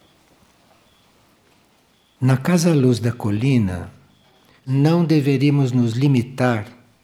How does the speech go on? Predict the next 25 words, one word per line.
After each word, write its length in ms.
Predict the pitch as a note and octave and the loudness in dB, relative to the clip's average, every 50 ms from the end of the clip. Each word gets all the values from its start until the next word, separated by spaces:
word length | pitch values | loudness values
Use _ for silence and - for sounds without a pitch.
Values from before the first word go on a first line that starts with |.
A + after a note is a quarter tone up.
| _ _ _ - | _ _ _ -4
a 80 | C3 | 0
um 100 | C#3+ C#3+ | 0 0
tratamento 840 | C#3 C#3 D3+ C#3+ C#3+ C#3 D3 C3+ B2+ B2+ C3 C#3+ D3+ D3+ D3 D3+ C#3+ | 0 0 -2 -4 -4 -4 -4 -4 -2 0 0 0 0 -2 -4 -6 -10
clínico 580 | - - - C#3 D3+ D#3 D3+ D3+ D3+ - D3 | -8 -6 -2 0 0 2 0 0 -2 -2 -2
materialista. 1120 | C3 C#3 D#3 E3 E3 - E3+ D#3+ D3 D#3 C#3+ C3+ B2 G#2 G2+ F#2+ - - - - F#2+ F#2 - - _ _ _ _ _ _ _ _ _ _ _ _ _ _ _ _ _ _ _ _ _ _ - - - _ _ _ _ - | 0 0 0 -2 -2 -2 -2 0 0 0 0 0 -2 -2 -4 -6 -8 -10 -14 -14 -16 -18 -18 -20 _ _ _ _ _ _ _ _ _ _ _ _ _ _ _ _ _ _ _ _ _ _ -20 -20 -20 _ _ _ _ -10
Porque 300 | C3 B2+ C3 - E3+ D3+ | -8 -8 -4 -2 -4 -2
para 180 | E3+ E3+ D#3+ | -2 -4 -4
fazer 340 | - E3 D3+ C#3 D3 E3+ E3+ | -4 -2 -2 -2 0 0 0
um 120 | E3+ E3 | 0 -2
tratamento 680 | D3+ - D#3+ D3+ D3+ - C#3+ C#3 D3 D#3 D#3 D3+ E3+ - | -4 -4 -4 -4 -4 -2 -2 -2 0 -2 -2 -4 -6 -8
clínico 580 | - - B2 A#2+ A#2 A2 G#2+ G#2+ - - A#2 | -6 -4 -2 -2 -2 -2 -4 -6 -8 -8 -10
só 360 | A2 - - - E3 E3+ F3 | -8 -8 -4 -2 -2 -2 0
do 120 | D#3+ D#3 D3 | -2 -4 -6
corpo 440 | - - B2 A#2 A2 - - A2 G2+ | -6 -4 -4 -4 -4 -4 -4 -6 -6
físico 840 | - - - F3 E3+ C#3+ A#2 G2+ A2 G2+ - - - G2 F2 G2+ - _ _ _ _ _ _ _ _ - | -6 -4 -2 0 0 0 0 -4 -6 -10 -10 -14 -16 -16 -16 -16 -20 _ _ _ _ _ _ _ _ -10
ou 200 | A#2+ B2 B2 A#2+ | -6 -6 -4 -4
só 320 | - - - - D3 D3+ | -4 -4 0 0 0 0
do 120 | C#3+ C3+ C3 | 0 -2 -4
sistema 520 | - - C3+ - - - B2 A2+ A2 G#2+ | -6 -6 -8 -8 -6 -4 -2 0 0 0
nervoso, 840 | G#2+ A2+ A2 G#2 G#2+ A2+ C#3 D#3 D3+ C3 G#2+ G2 G2 F2+ F2+ G#2+ - - - - - - - - _ _ - | 0 0 -2 -2 -2 0 2 4 4 4 2 -2 -6 -10 -10 -12 -14 -18 -20 -20 -20 -20 -20 -20 _ _ -4
nós 180 | C3 C3+ C3+ | -2 -2 0
não 120 | D3+ D#3 C#3+ | 0 -2 -2
precisamos 640 | D3 D#3+ C#3+ D#3+ C#3+ B2 C#3+ D3+ D3+ D#3 C#3+ B2+ | -2 -4 -6 -6 -4 -2 -2 -2 0 -2 -2 -2
ir 120 | D3+ D#3+ D3 | -2 -2 -2
lá. 280 | C3+ G2+ F2 D#2+ - | -2 -4 -6 -8 -12